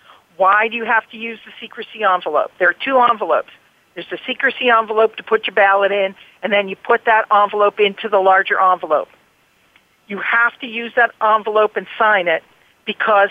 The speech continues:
the Supreme Court of Pennsylvania ruled that is part of the official ballot. So you have to use it. If you don't use it, your vote's not gonna count. So please remember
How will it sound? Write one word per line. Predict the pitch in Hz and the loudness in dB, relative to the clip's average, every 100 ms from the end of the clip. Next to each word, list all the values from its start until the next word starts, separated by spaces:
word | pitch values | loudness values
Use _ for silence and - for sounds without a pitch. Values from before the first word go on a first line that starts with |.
| - | -2
the | 190 - | -8 -6
Supreme | - - 247 247 | -10 -4 -2 -2
Court | - 233 | 0 0
of | 226 | 2
Pennsylvania | - 220 226 208 214 208 | 0 -2 0 -2 -2 -4
ruled | 196 226 285 233 202 - _ _ _ _ | -4 0 4 4 4 0 _ _ _ _
that | 180 202 220 - | 0 2 0 -2
is | 220 220 - | 0 0 -4
part | - 220 226 - | -4 -2 0 2
of | 214 214 | 2 2
the | 214 220 | -2 -6
official | 214 - 233 254 | -6 -4 -2 -2
ballot. | 226 247 247 247 233 - _ _ _ _ _ _ | -2 -2 -2 -2 -6 -12 _ _ _ _ _ _
So | 262 | -2
you | 226 | 0
have | 202 220 | 0 -2
to | - | -4
use | 214 226 214 | -10 -10 -8
it. | 196 - _ _ _ _ - - | -8 -10 _ _ _ _ -12 -6
If | 233 | -4
you | 240 | -4
don't | 208 254 254 | 0 0 0
use | 254 294 285 | -4 -4 0
it, | 302 - _ | -2 -2 _
your | 220 | -2
vote's | 226 214 - | 2 2 0
not | 202 196 | -2 -2
gonna | 196 185 | -6 -8
count. | - 170 - _ _ _ _ _ - | -6 -6 -6 _ _ _ _ _ -2
So | 220 | -2
please | - - 294 285 - | -2 -2 0 0 0
remember | 277 233 233 220 226 220 | 0 2 2 2 2 2